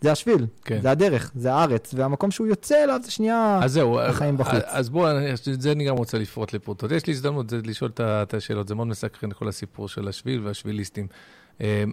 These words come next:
Speaker 2: אין הרבה אנשים שעושים, גם אלה שעושים את זה ברצף, זה לא באמת ברצף, נכון? זאת אומרת, אנשים יוצאים שבת, אנשים נוסעים לפה ולשם. מישהו שהתחיל את השביל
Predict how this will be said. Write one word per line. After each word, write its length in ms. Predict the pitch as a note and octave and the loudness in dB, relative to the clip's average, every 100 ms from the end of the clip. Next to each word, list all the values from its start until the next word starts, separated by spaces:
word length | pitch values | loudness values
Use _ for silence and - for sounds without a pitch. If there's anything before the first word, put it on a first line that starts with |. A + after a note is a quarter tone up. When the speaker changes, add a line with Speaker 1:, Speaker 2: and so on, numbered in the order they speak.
| - | -4
Speaker 2:
אין 120 | D3+ C4+ | -4 -2
הרבה 200 | D#3+ A2+ | 0 -2
אנשים 260 | A2 B2 | -2 -6
שעושים, 400 | - A2 - A#2+ | -6 -6 -4 -4
גם 280 | A#2 B2+ E3+ | -2 2 4
אלה 140 | F3+ | 4
שעושים 300 | D3+ C3+ F3+ | 2 -2 -2
את 60 | D#3 | -2
זה 80 | B2+ | 0
ברצף, 400 | A#2 A2+ - G#2+ | 0 0 -2 -6
זה 100 | D3 | -2
לא 80 | F3+ | 0
באמת 240 | D#3+ A#2 | 0 -2
ברצף, 480 | G#2 A#2+ G2 - - | -4 -8 -10 -10 -8
נכון? 360 | A2 D3 D3 A#2 - - - | -4 0 0 -2 -10 -20 -16
זאת 160 | - | -8
אומרת, 320 | A#2 B2 A#2 | -2 0 0
אנשים 280 | A2+ G#2+ C3 | -2 -6 -4
יוצאים 280 | A2+ - B2 | -6 -4 -6
שבת, 420 | A#2 A#2 A2+ G#2 | -4 -2 0 -2
אנשים 260 | G#2 G2 A2+ | -4 -8 -8
נוסעים 280 | G#2 - C#3 | -6 -4 -4
לפה 260 | B2 C3+ A#2+ | -2 -2 -2
ולשם. 500 | A#2 G#2+ A#2+ A2 G2 - - _ _ _ _ - | -2 -2 0 -2 -4 -10 -20 _ _ _ _ -2
מישהו 300 | D#3+ G#3 A3 | 2 2 2
שהתחיל 600 | D#3+ D#3+ B2 C3 - F#3 | 0 0 0 -2 0 -2
את 60 | D#3 | -2
השביל 540 | C3 B2+ C#3+ A#2 G2+ | -4 0 0 0 -4